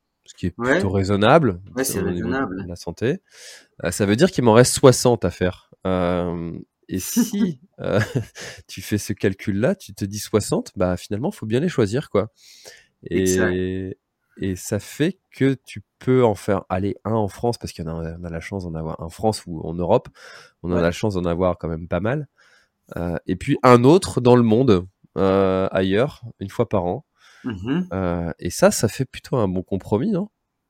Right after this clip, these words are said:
Speaker 1: Hein ?
Speaker 2: Ouais, moi je trouve, moi c'est, c'est cool parce que tu découvres un qui est vraiment exotique peut-être par an et tu fais peut-être aussi des vacances avec la famille là-bas,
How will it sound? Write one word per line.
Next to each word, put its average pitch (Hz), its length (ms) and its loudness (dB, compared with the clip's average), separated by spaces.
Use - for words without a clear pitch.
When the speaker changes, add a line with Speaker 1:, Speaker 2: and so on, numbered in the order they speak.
Speaker 1:
Hein ? 92 140 -8
Speaker 2:
Ouais, 151 240 4
moi 160 140 4
je 175 100 -2
trouve, 175 360 2
moi 151 160 -2
c'est, 123 380 0
c'est 123 240 -10
cool 185 280 -2
parce 131 240 -4
que 123 220 -2
tu 127 100 -16
découvres 147 540 -2
un 160 500 0
qui 131 120 -6
est 123 40 -2
vraiment 135 320 -2
exotique 147 720 -6
peut-être 151 640 -8
par 120 200 -6
an 156 220 -6
et 104 120 -6
tu 101 120 -16
fais - 140 -14
peut-être 107 260 -10
aussi 113 240 -6
des 117 100 -2
vacances 127 500 0
avec 98 180 -4
la 104 100 -6
famille 120 380 -2
là-bas, 127 600 -4